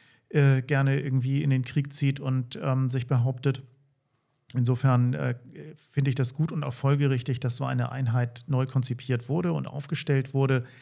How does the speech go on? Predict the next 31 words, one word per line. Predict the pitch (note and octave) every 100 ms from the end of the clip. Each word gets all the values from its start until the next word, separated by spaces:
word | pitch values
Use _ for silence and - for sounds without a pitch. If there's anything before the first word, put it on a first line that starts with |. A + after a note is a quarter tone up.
| - - _ _
Ich | A#2+
find's | - D#3 D3+
in | F#3+
der | C3+
Tat | A#2 A#2 D3
ein | C#3+
bisschen, | B2 A#2+ C#3 B2+ B2 B2 B2+
ähm, | A#2+ A#2+ A#2+ B2 A#2+
schade, | A#2 - B2 D3+ E3
dass | C#3 B2+
das, | - A#2+ - -
äh, | C3+ B2+
so | A2+ B2+ B2
wahnsinnig | B2 C3+ B2 A#2+ A#2+ B2 -
lange | A#2 A2+ C#3+ E3+
dauert. | D#3+ D#3 F3+ G3 -
Also, | A#2+ A2+ A#2 A#2 -
äh, | - A#2 A#2 C#3 _ _ _ _
wie | B2
gesagt, | A#2+ B2 A#2+
das | A2+
Konzept | - A#2 C3+ C#3
selber, | - B2+ C#3+ D3 C#3+ -
äh, | C3+
ist, | B2 A#2+ - C#3
ähm, | C3 B2 B2 C3
mittlerweile | B2 C3 A#2 B2 B2+ C3
über | C3+ B2+
fünfzehn | A#2+ B2+ - A#2+
Jahre | A#2+ C3 C3+
alt. | B2 C#3 C#3